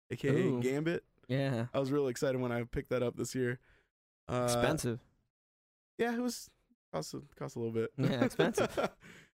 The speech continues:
Speaker 1: Uh, I also got Tales of the New Teen Titans forty-four, which is, uh, first appearance of Nightwing.
Speaker 2: Hmm.
Speaker 1: Uh,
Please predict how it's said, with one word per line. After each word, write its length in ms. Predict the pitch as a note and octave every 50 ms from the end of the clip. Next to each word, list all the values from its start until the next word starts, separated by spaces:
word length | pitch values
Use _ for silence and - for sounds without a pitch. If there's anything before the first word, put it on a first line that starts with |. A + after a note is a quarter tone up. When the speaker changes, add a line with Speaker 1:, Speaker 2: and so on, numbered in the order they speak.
| _ _ _ -
Speaker 1:
Uh, 420 | C#3 C#3 C#3 C3+ C3+ C3+ G#2+ - - - _
I 220 | - B2+ C3+ C3+ C#3
also 260 | C#3+ D#3 D#3 - D3+
got 240 | C#3+ D3 - - -
Tales 320 | - E3 D#3+ D#3 D#3 D3
of 80 | D3 D3
the 60 | C#3+
New 160 | D3 D3+ D3+
Teen 260 | D3 - - D#3+ D3
Titans 400 | C#3+ E3 D3+ D3+ G#2 - D#3 D3
forty-four, 720 | - - - D3 D3 C#3 - - D3+ D#3 D#3+ F3 F3 E3+ E3+
which 240 | D3+ B2+ B2+ - C#3
is, 300 | C3+ C3 B2+ A#2+ B2+ B2
uh, 320 | A2+ A2+ A2+ A2+ A2+ A2+ - _ _ _ _ _ _ _ _ -
first 180 | D3 C3+ -
appearance 340 | C#3+ - D3+ D3+ D3 C#3 -
of 60 | B2+
Nightwing. 560 | A#2+ A#2+ C3 C#3 - - D#3+ E3 E3+ E3+ E3 - _ _ _ _ _ _ _ _ _ _ _ _ _ _ _
Speaker 2:
Hmm. 280 | C#3 D3 D3 C3 B2 B2 B2+ - _ _ _ _ _ _ _
Speaker 1:
Uh, 340 | B2 A2+ - - C2 C2